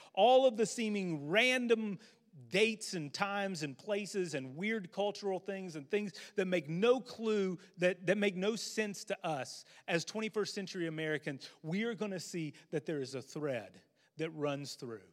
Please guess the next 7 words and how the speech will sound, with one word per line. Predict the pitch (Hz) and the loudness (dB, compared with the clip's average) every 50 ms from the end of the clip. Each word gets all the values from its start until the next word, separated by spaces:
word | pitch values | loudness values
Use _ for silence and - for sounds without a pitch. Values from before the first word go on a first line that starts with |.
| _ _ _ _ _ _ - | _ _ _ _ _ _ -2
There | 147 156 160 147 | 0 2 2 2
is | 143 131 | 2 0
a | 156 135 | -2 -2
story | - - - - - - 180 185 185 185 185 180 175 147 | -2 -4 -8 -10 -6 -4 -2 -2 0 0 0 -2 -2 -2
that | 143 160 - - | -4 -6 -6 -6
connects | - 165 151 143 143 131 117 - _ - - - - - - - _ _ | -6 -6 -4 -2 -2 -4 -4 -6 _ -16 -18 -18 -18 -20 -20 -20 _ _
all | - 156 147 147 151 147 151 151 147 135 | -2 2 2 4 4 4 2 0 0 -2